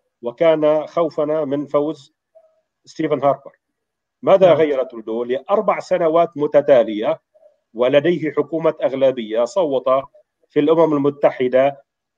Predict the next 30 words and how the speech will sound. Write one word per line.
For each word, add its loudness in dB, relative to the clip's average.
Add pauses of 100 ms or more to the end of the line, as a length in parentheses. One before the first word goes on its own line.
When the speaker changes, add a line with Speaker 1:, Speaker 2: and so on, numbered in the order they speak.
Speaker 1:
تمامًا 6
كما 2
صوت -2
ستيفن -6
هاربر، -8 (520)
لم 0
يغير 0
ساكنا -2
أبدًا. 2 (840)
Speaker 2:
طبعًا، 2
آه، 4
Speaker 1:
صوتا -4
Speaker 2:
دكتور 4
نور، 6
Speaker 1:
واحداً. 2
Speaker 2:
دكتور، 0 (180)
دكتور 0
نور، -2 (460)
هذا، 2
هذا، 0
هذا، 2
هذا 0
الكلام -4
لا 0
يأتي -4
على 2
هوى 0
الكثيرين -2
من -2
ال-، -2